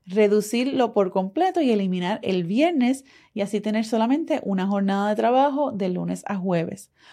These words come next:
Pero, mm, en eso, en esa reducción de días laborales no estaba aumentando la cantidad de horas que trabajaba de lunes a jueves. Ahora, ¿cómo yo hago esto?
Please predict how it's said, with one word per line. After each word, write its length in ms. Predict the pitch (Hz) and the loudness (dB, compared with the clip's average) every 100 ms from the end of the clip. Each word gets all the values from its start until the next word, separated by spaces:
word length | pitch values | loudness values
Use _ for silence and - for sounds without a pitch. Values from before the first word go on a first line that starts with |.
| - - | -14 4
Pero, 460 | 302 302 233 233 - _ - | 8 8 6 0 -6 _ -6
mm, 220 | 214 214 214 | -2 -2 -4
en 260 | 226 226 233 | -2 0 2
eso, 460 | 269 359 349 - | 2 4 2 2
en 200 | - 240 | -2 0
esa 260 | 226 247 330 | 2 4 4
reducción 640 | 330 277 254 - 254 277 277 | 4 2 -2 -4 0 2 2
de 160 | 220 | 2
días 340 | 190 233 262 269 | 2 0 2 4
laborales 600 | 262 262 269 262 214 208 | 4 4 4 2 2 0
no 200 | 208 247 | 0 0
estaba 440 | 269 - 262 269 | -2 0 2 4
aumentando 1040 | 208 196 196 180 214 254 269 185 175 233 - _ _ _ - | 2 0 -4 0 2 4 2 2 0 -4 -10 _ _ _ -2
la 240 | 220 220 | 2 4
cantidad 400 | 220 202 208 180 | 2 0 0 0
de 160 | 185 233 | 2 4
horas 460 | 302 277 247 254 _ _ - | 6 4 2 -2 _ _ -6
que 120 | 190 | -4
trabajaba 580 | 170 165 196 294 277 196 | 0 0 2 4 4 2
de 120 | 185 | -2
lunes 360 | 180 190 233 - | -2 -2 -4 -4
a 100 | 185 | -6
jueves. 680 | 156 170 170 - 180 - _ _ _ _ _ - - | -2 0 0 -2 -8 -18 _ _ _ _ _ -20 -6
Ahora, 400 | 175 170 160 - | -2 0 -2 -2
¿cómo 300 | 302 339 359 | 2 4 2
yo 220 | 262 254 | 4 4
hago 240 | 254 247 | 4 2
esto? 400 | 170 - - - | 2 -2 -14 -16